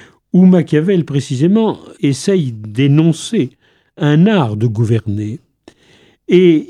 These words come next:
il fait preuve à cet égard de beaucoup plus de retenue, à le sens du bien commun, de l'autorité légitime de l'État, et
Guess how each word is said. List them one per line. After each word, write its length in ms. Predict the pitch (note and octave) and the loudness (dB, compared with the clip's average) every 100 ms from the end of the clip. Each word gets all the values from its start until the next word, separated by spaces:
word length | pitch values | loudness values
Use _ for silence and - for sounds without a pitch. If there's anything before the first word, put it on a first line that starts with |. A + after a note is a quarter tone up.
| F3+ | 0
il 160 | F#3 D3+ | 0 -2
fait 180 | - F3+ | -2 -2
preuve 480 | F3 G3+ E3+ C3 - | 0 0 2 0 -4
à 120 | C3+ | -4
cet 240 | C3+ C#3+ D3 | -2 -2 -4
égard 520 | D3+ A3 A3 F#3 A#2 | -2 0 0 -2 -4
de 300 | A2 A#2 B2+ | -8 -2 -2
beaucoup 420 | G2+ G#2 D3+ - | -2 -4 -4 -2
plus 220 | D3 - | -4 -2
de 100 | C#3+ | 0
retenue, 760 | A#2+ C3 B2 D#3 G#3 G#3 C3+ _ _ _ _ _ _ _ | 0 0 0 0 0 0 -2 _ _ _ _ _ _ _
à 140 | B2+ | -2
le 100 | C3 | 0
sens 280 | C3+ - F3+ | 0 0 0
du 140 | A2+ A#2+ | 0 -4
bien 300 | G#2 C3 B2 | 0 0 0
commun, 460 | F3+ F#3+ G#3 E3+ - _ _ _ _ _ - | 0 0 -2 -4 -10 _ _ _ _ _ -8
de 140 | A2+ | 0
l'autorité 640 | C3+ C3 C3+ A#2+ A#2 C#3+ A#2 | 2 2 0 -4 -2 0 0
légitime 800 | B2 A2+ G#2 A#2+ - F3+ D#3 | 2 0 -2 -6 -2 2 2
de 100 | A#2 | 2
l'État, 500 | A#2+ F3 - F#3+ D3 G#2+ _ _ _ - _ _ | 0 0 -2 -6 -6 -10 _ _ _ -20 _ _
et 420 | F#3 F3+ D#3+ C3+ | 2 4 4 0